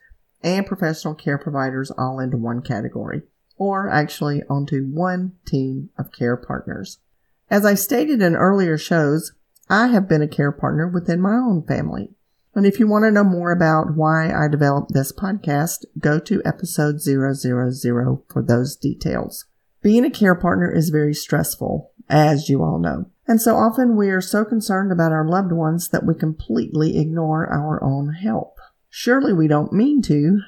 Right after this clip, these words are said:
but our priorities are on other people. This episode is all about coping. Coping with the demands of providing care for our loved ones and finding ways to reduce our stress.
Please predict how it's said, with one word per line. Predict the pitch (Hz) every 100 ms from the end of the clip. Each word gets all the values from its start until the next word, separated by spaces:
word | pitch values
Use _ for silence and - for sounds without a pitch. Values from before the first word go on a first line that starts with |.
| - _
but | - 175
our | 170 175
priorities | - 170 175 214 175 160 165 -
are | 156 151
on | 151 156 -
other | 147 143
people. | - 143 147 - - _ _ _ -
This | 185 226 262 -
episode | 190 - 175 165 160 160
is | 135 156
all | - 196
about | 208 180 175 -
coping. | 156 139 - 147 151 147 _ _ _ -
Coping | 208 208 220 185
with | 175
the |
demands | 156 156 160 170 170
of | 151 -
providing | - 147 151 165 165
care | 165 165
for | 165 139
our | 135
loved | 135 156 190
ones | 190 190 190 190 - _ _ _ -
and | 143 139
finding | 165 165 180 190 185
ways | 160 156 151 -
to | 147
reduce | 135 131 139 143 - -
our | 135 143
stress. | - - - - - -